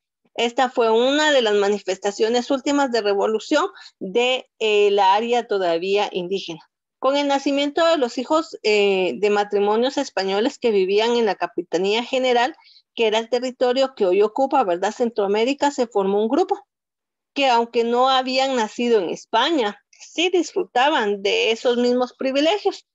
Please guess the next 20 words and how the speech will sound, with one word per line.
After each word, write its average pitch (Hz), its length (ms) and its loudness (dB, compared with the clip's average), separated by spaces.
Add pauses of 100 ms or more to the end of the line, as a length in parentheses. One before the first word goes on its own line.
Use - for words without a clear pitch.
(260)
que 254 240 0
eran 262 180 0
los 190 180 -6
hijos 208 240 -4
de 170 100 -2
españoles 190 580 -2
nacidos 175 480 -2
aquí - 240 -4
en 185 80 -2
el 196 120 -6
territorio, 185 580 -2
¿verdad? 214 300 0
Los 202 140 -6
que 196 100 -4
le 175 160 0
llamaron 165 580 0
criollos. 180 540 -2 (440)
A 220 160 2
estos 226 260 -2
descendientes, 254 880 -2